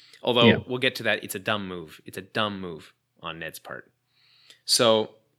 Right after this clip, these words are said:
Speaker 1: at this point, let's take a break and we'll get right back into it. So we're back to talking about the cruise. And obviously, if you've been following along, you know that we're excited to talk about it.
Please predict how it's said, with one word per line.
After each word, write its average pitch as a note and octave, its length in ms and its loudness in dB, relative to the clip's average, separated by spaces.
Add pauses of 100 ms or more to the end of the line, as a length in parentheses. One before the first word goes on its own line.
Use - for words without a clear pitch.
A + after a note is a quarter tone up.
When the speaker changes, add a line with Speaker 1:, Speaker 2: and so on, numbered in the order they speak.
(920)
Speaker 1:
at C#3 40 -4
this C#3+ 120 0
point, B2 180 -2
let's C3+ 120 0
take D#3 180 -6
a D3+ 40 -6
break A#2+ 380 0 (840)
and G#2 260 -2
we'll G2 80 -6
get A2 180 -2
right G2+ 160 -4
back F2 220 -4
into D2+ 240 -16
it. - 120 -18 (380)
So D3+ 120 -12
we're D3+ 100 -4
back D#3+ 240 2
to D#3+ 80 -10
talking D3+ 460 -4
about B2+ 360 -2 (100)
the A#2 80 -10
cruise. D#3 920 -6 (420)
And B2 600 -4 (320)
obviously, C#3 360 2
if - 80 -6
you've B2+ 100 -6
been A#2+ 100 -4
following A#2+ 360 -4
along, A2 460 0
you G#2 140 -10
know G#2 160 -4
that G#2+ 100 -6
we're G#2 140 -4
excited F#2+ 340 -2
to - 60 -18
talk F2+ 240 -4
about F2 220 -4
it. F2+ 160 -2